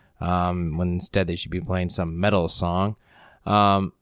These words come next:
<clears throat> you can also find me on the G N A Discord, and when I actually find time to actually play video games, you can find me streaming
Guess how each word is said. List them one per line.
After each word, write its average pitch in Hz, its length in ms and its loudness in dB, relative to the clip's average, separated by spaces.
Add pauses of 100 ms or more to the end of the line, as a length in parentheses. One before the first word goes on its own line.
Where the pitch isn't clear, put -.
<clears throat> - 140 -8
you 139 320 6
can 123 120 6
also 120 260 6
find 117 180 4
me 117 60 6
on 117 100 6
the 110 100 6
G 104 220 4
N 117 120 6
A 113 120 8
Discord, 120 540 8
and 104 420 6
when 101 140 6
I 101 80 6
actually 101 420 4
find 95 380 2
time 90 240 2
to 87 80 2
actually 82 240 -2
play 85 180 2
video 90 300 2
games, 87 440 0
you 92 60 0
can 85 140 -2
find 90 240 0
me 90 80 2
streaming 101 640 0